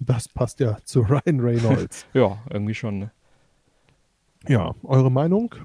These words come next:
Speaker 1: Was denkt ihr? Was denkst du? Wird das was?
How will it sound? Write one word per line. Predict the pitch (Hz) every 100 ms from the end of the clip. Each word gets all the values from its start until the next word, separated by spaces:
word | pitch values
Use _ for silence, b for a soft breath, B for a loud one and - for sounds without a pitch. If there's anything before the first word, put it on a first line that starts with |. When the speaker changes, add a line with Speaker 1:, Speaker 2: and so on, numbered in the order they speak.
| - _ -
Speaker 1:
Was | -
denkt | 156 -
ihr? | - 175 _ _
Was | 120
denkst | 131 120
du? | 170 185 - _ _ _ B B B B B B
Wird | 147
das | 160 175
was? | 175 -